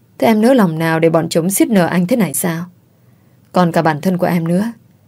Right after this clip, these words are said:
Nếu không có tiền, anh sợ là không thể nào bảo vệ được vợ đâu. Nhiên thở dài dọn dẹp đồ đạc. Ngày trước khi yêu, cô chưa từng nghĩ đến có một ngày chồng mình lại hèn hạ đến như vậy. Ngày hôm sau,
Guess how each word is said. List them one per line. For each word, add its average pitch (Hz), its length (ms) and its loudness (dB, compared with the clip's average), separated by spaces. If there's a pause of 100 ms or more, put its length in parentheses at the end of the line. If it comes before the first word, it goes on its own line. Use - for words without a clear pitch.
(440)
Nếu 220 160 2
không 226 160 0
có 226 100 2
tiền, 175 420 2 (580)
anh 214 160 0
sợ 180 140 2
là 170 80 2
không 208 180 -4
thể 196 100 0
nào 156 220 -4
bảo 151 200 -2
vệ 156 140 -2
được 156 180 -4
vợ 160 200 2
đâu. 175 200 -6 (1500)
Nhiên 180 260 2
thở 180 160 0
dài 165 300 0
dọn 165 240 0
dẹp 170 200 0
đồ 160 160 0
đạc. 151 240 -4 (760)
Ngày 180 240 2
trước 285 200 0
khi 185 160 0
yêu, 170 300 2 (520)
cô 233 120 2
chưa 233 100 4
từng 190 180 2
nghĩ 170 140 0
đến 175 300 0
có 214 140 0
một 214 200 -2
ngày 160 220 -2
chồng 165 220 -2
mình 156 220 -4
lại 160 180 -2
hèn 160 200 -4
hạ 156 200 -2
đến 156 220 -2
như 233 100 -2
vậy. 160 260 -4 (1120)
Ngày 175 140 2
hôm 185 180 2
sau, 170 380 -2